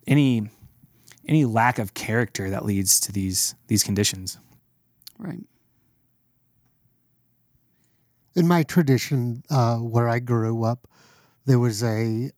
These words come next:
Speaker 3: um, in the fundamentalist tradition, um, that I grew up in,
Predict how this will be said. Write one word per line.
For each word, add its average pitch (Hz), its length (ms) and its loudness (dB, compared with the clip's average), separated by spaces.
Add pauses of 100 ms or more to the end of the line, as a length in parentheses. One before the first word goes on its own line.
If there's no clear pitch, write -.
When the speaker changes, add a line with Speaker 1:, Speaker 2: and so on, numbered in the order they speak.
Speaker 3:
um, 120 560 -4 (280)
in 151 120 -2
the 135 60 2
fundamentalist 127 680 0
tradition, 127 560 -6 (420)
um, 123 360 2
that 123 120 2
I 135 140 4
grew 135 240 2
up 127 180 0
in, 160 320 2